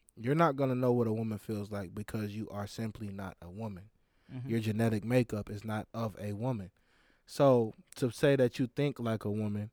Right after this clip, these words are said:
Speaker 1: what does that even mean? Because if you're born a man,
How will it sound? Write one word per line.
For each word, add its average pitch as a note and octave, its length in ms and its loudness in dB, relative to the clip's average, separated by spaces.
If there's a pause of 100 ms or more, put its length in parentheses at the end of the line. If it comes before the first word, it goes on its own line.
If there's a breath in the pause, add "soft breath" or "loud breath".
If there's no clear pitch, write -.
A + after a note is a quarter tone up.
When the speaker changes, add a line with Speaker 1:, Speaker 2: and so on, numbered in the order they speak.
(240)
Speaker 1:
what B2+ 180 6
does D#3 140 8
that D3 160 10
even C3+ 280 6
mean? C3 300 0 (400)
Because B2 340 6
if A#2 140 0
you're C#3 140 4
born C3 280 2
a B2 60 2
man, A#2+ 420 4